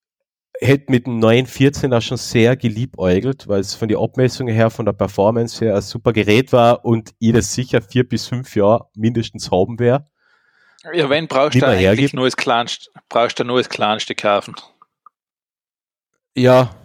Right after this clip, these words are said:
Speaker 1: so in die Richtung. Genau. Mit halt mindestens,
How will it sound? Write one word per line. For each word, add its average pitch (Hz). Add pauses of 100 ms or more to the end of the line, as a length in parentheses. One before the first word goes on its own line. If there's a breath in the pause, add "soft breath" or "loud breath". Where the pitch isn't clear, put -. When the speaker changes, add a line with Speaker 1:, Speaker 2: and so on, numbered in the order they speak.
(100)
Speaker 1:
so -
in 113
die 110
Richtung. 120 (1600)
Genau. 107 (800 soft breath)
Mit 107
halt 107
mindestens, 107